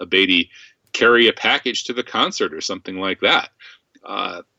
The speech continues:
or it's always possible that he was brainwashed and carried out this bombing, uh, as, as a kind of a brainwashed Manchurian candidate. Uh, that's another,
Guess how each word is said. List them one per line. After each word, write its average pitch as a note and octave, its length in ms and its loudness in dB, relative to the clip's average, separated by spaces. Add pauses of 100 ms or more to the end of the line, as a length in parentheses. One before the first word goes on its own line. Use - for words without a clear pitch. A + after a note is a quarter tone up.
or C#3+ 380 8
it's - 220 0
always A2 260 4
possible G#2+ 500 2
that G2+ 120 4
he A2 100 0
was G#2+ 180 -4
brainwashed G2+ 800 -2 (260)
and F#2+ 520 -2 (160)
carried G2 500 4
out F2+ 280 0 (100)
this F2 180 0
bombing, F#2 480 2 (400)
uh, F2+ 320 2
as, F#2 280 2
as F#2+ 240 -2
a F2 260 4 (100)
kind F#2+ 160 0
of E2+ 80 -2
a E2+ 60 0
brainwashed F#2 580 2
Manchurian F2+ 580 4
candidate. F#2+ 540 2 (500)
Uh, G#2 460 -8
that's G#2 440 2
another, G2+ 580 2